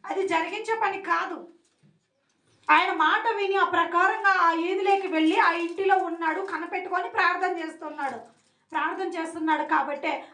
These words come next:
అనన్యతో "నువ్వు వెళ్ళు" అని చెప్పగానే అనన్య అక్కడికి వెళ్ళి ఆ తార్సువాడైన సౌలు చూడగానే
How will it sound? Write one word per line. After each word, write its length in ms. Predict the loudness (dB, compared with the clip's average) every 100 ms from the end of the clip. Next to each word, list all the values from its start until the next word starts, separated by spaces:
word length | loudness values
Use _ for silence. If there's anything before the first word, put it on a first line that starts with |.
| 0
అనన్యతో 580 | 0 0 2 0 2
"నువ్వు 220 | 0 -2 -2
వెళ్ళు" 440 | 0 2 2 2
అని 140 | 0
చెప్పగానే 680 | -2 -6 -6 -8 -6 -6 -6 -10 -8 -2
అనన్య 640 | 0 0 0 2 2 2 -6 -4 -2
అక్కడికి 420 | 0 0 -2 -4
వెళ్ళి 680 | 0 2 4 4 0 -4 -8 -16 0
ఆ 180 | 2 2
తార్సువాడైన 840 | 0 0 0 0 0 2 4 0 -2
సౌలు 500 | 0 0 2 -2 -2
చూడగానే 760 | -2 0 0 0 0 -2 -4 -10